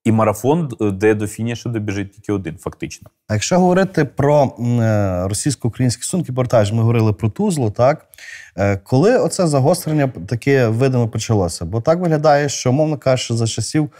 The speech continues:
Speaker 2: Кравчука, ну, все йшло плюс-мінус окей.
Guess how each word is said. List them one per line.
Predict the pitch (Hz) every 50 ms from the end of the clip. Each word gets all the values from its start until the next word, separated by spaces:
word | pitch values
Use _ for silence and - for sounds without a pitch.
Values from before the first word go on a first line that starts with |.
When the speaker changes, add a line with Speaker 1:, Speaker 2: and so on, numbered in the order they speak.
| - - - - - _ _
Speaker 2:
Кравчука, | _ - 120 117 110 - 117 110 - - 143 143 156 156 151 147 123 101 92 104
ну, | 143 156 123
все | 98 - - - 143 160
йшло | 147 - - - 135 135 135
плюс-мінус | 123 - - 123 120 113 117 120 123 120 120 117 113 - - - - -
окей. | - - - 95 101 - - 165 196 214 208